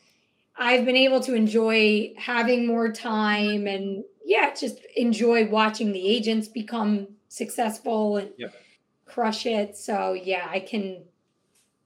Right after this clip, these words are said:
Speaker 1: I'm learning
Speaker 2: Well, we all,
Speaker 1: to
Speaker 2: we, we
Speaker 1: work
Speaker 2: all do a
Speaker 1: less.
Speaker 2: little bit and we all learn. And it's been amazing to watch you, uh, succeed and crush it like you have.
Speaker 1: I feel the
Speaker 2: And
Speaker 1: same about you. I'm so
Speaker 2: Oh, I
Speaker 1: proud of
Speaker 2: just,
Speaker 1: you.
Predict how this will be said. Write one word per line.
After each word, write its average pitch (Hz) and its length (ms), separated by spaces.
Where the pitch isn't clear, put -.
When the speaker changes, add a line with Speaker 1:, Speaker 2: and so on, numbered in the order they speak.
Speaker 1:
I'm 226 180
learning 262 640
Speaker 2:
Well, 110 160
we 117 140
all, 117 260
Speaker 1:
to - 60
Speaker 2:
we, 127 120
we 110 180
Speaker 1:
work 127 100
Speaker 2:
all 123 140
do 123 100
a - 20
Speaker 1:
less. 113 100
Speaker 2:
little 120 200
bit 117 240
and 101 260
we 117 60
all 110 200
learn. 110 220
And 127 100
it's 139 160
been 151 160
amazing 143 460
to 143 120
watch 127 360
you, 123 560
uh, 113 240
succeed 151 800
and 113 240
crush 143 420
it 165 140
like 117 220
you 120 80
have. 131 440
Speaker 1:
I 240 180
feel 277 240
the 269 80
Speaker 2:
And - 120
Speaker 1:
same 262 240
about 214 320
you. 180 400
I'm 226 360
so 269 280
Speaker 2:
Oh, - 40
I 254 100
Speaker 1:
proud 220 60
of 208 60
Speaker 2:
just, 208 140
Speaker 1:
you. 202 360